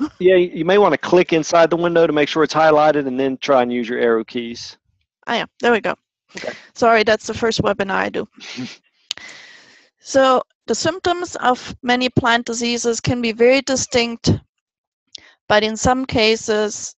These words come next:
Speaker 1: several different pathogens can cause the same symptoms on a plant.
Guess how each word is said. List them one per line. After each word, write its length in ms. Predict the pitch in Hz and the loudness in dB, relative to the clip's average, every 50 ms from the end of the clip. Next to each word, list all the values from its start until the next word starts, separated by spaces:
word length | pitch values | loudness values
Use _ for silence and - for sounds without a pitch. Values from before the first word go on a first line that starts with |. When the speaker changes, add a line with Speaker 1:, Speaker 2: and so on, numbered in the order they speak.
| _ _ _ - 226 | _ _ _ -16 -12
Speaker 1:
several 400 | - - 247 240 240 254 247 240 | -4 0 0 2 4 4 2 4
different 420 | - 254 247 - - 254 233 226 | 4 2 2 2 0 -4 -2 -2
pathogens 720 | - 247 214 214 220 - 220 208 - 214 214 208 208 - - | 0 0 2 2 0 -2 -4 -8 -8 -8 -8 -8 -10 -10 -8
can 200 | - 214 202 208 | -8 -8 -8 -4
cause 480 | - 233 208 208 196 202 - - - - _ _ | -2 2 2 2 2 0 -2 -6 -12 -18 _ _
the 80 | 208 | -12
same 320 | 208 - 226 208 208 196 190 | -6 -4 -2 -2 -2 -2 -6
symptoms 720 | - - 220 202 208 208 - 202 190 190 196 180 - - - | -6 -4 -4 -4 -4 -4 -6 -6 -6 -6 -8 -12 -16 -12 -6
on 160 | - 202 196 190 | -6 -4 -4 -4
a 60 | 185 | -6
plant. 480 | - - 226 208 202 180 170 185 - | -4 -2 0 0 0 0 -2 -4 -6